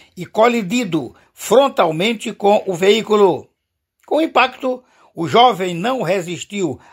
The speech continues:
aos ferimentos e morreu ainda no local. O serviço de atendimento móvel de urgência foi acionado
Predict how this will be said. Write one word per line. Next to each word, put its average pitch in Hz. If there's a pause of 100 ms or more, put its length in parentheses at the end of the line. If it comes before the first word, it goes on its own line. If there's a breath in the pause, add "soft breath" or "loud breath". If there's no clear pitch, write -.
(120)
aos 185
ferimentos 180 (360 soft breath)
e 269
morreu 254
ainda 202 (220 soft breath)
no 170
local. 185 (440)
O 139
serviço 190
de 196
atendimento 190
móvel 180
de 165
urgência 165 (240 soft breath)
foi 220
acionado 208